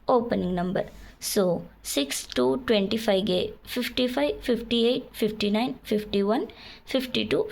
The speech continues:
ಫಿಫ್ಟಿ ತ್ರೀ. ಈ ನಂಬರ್ಸಲ್ಲೇ ಯಾವುದಾದ್ರೂ ಒಂದು ಬರ್ಬೋದು ಅಂತ ನಾನು ಅನ್ಕೊತಿದ್ದೀನಿ.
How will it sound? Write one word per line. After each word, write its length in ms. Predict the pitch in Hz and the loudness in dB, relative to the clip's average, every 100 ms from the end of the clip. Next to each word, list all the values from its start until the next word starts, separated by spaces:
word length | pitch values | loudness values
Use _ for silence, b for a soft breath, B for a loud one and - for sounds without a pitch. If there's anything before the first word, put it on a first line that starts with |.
| - | -2
ಫಿಫ್ಟಿ 320 | 247 - 180 175 | -2 -2 -4 -2
ತ್ರೀ. 120 | 175 B B B - 240 | -8 B B B -4 0
ಈ 20 | 311 339 | 2 2
ನಂಬರ್ಸಲ್ಲೇ 580 | 269 214 214 196 196 190 - 233 | 2 2 2 2 2 0 2 2
ಯಾವುದಾದ್ರೂ 440 | 262 285 269 254 220 | 4 2 2 2 4
ಒಂದು 120 | 196 190 | 4 2
ಬರ್ಬೋದು 360 | 185 196 185 185 | 2 0 0 0
ಅಂತ 140 | 190 - - - 311 | 0 -2 -2 -2 2
ನಾನು 220 | 311 254 190 | 4 4 2
ಅನ್ಕೊತಿದ್ದೀನಿ. 680 | 175 175 170 170 202 180 | 0 -2 -2 -2 -2 -2